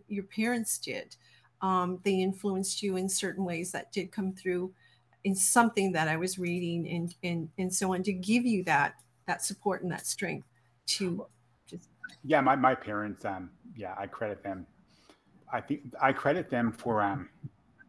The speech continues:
Speaker 2: they were adamant that I not be treated differently, you know. Um,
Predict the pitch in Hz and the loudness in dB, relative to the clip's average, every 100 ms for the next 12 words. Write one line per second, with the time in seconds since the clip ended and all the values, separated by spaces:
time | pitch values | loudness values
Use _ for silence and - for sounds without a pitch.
0 | - - _ - 117 107 117 - 117 120 | -20 -20 _ -2 -2 -2 -4 -6 -6 -6
1 | - 143 151 123 110 104 - - - - | -2 2 2 0 -4 -10 -14 -20 -20 -12
2 | - 107 101 98 117 139 135 - - 107 | -4 -2 -2 0 0 0 -4 -8 -12 -14
3 | - 110 95 87 104 139 101 95 92 98 | -8 -8 -8 -10 -8 -8 -8 -12 -10 -4
4 | 95 104 120 98 95 92 | -2 -2 -4 -4 -4 -6